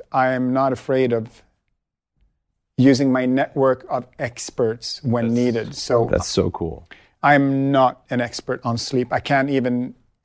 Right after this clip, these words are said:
Speaker 1: hold a conversation with Doctor Michael Breus, uh, for, you know, wh-, why even try when he, I, I'm good at what I do and he's the man.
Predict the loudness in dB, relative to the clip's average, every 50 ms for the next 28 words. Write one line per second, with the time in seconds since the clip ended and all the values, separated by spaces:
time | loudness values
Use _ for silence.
0 | -20 _ -14 0 2 4 4 4 2 -2 -2 0 0 0 -2 0 0 0 0 0
1 | -2 -2 0 0 0 0 -2 -4 -2 -2 -2 -2 -2 -2 0 0 0 0 -4 -4
2 | -4 -2 -2 0 0 0 0 -2 -6 -10 -10 -10 -14 -16 -20 -20 -20 -20 -20 -20
3 | -20 -20 _ _ _ _ -2 0 0 0 -2 -6 -12 -6 -2 -2 -2 -2 -4 -8
4 | -14 _ -20 _ _ _ _ _ _ _ _ -4 -2 -2 0 0 -4 -4 -4 0
5 | 0 0 0 0 -2 0 0 2 2 0 0 -2 -4 -8 -10 -10 -12 -12 -10 -12
6 | -14 -16 -20 _ _ _ _ _ _ -2 0 0 2 2 2 0 0 -4 -12 _
7 | _ _ _ 0 0 0 0 0 0 4 4 4 4 4 2 -2 -4 -2 2 2
8 | 2 2 0 0 0 0 0 0 -2 -4 -2 -4 -4 -4 -6 -2 0 0 0 0
9 | -2 -6 -12 -16